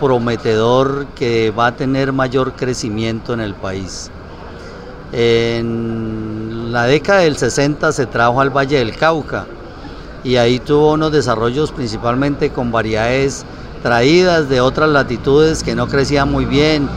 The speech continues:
o que fueron susceptibles a cercospora. Estuvo la Pelican, estuvo variedades como la Davis, que eran introducciones al país de latitudes del norte. Pero con los desarrollos que se han hecho en el país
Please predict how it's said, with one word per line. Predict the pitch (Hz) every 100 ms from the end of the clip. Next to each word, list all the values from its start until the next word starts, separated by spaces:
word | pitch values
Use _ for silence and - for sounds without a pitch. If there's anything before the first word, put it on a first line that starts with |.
| - - 123 -
o | 120
que | 120
fueron | 101 117 123 143
susceptibles | 123 107 104 127 120 139 120
a | 107
cercospora. | 101 90 143 165 - 135 117
Estuvo | 107 120 120 123 120 - - - - -
la | 120 113
Pelican, | - 110 110 170 160 - 156 135
estuvo | 127 113 - 123 127 123 120 117 113
variedades | 113 110 113 120 -
como | 123 117 117
la | 123
Davis, | 139 170 165 151 143 - - - -
que | 160
eran | 170 202
introducciones | 170 - 135 127 117 180 202 165 135
al | 117
país | 110 113 127 143 143
de | 151 147 135
latitudes | 123 120 104 127 135
del | 127 120
norte. | 120 101 - - - - -
Pero | 135 135 147 143 143 143 135 - - -
con | - 139 143
los | 139
desarrollos | 139 131 131 156 196 -
que | 151
se | 139
han | 147
hecho | 170 185
en |
el | 160 131
país | 123 120 139 156 -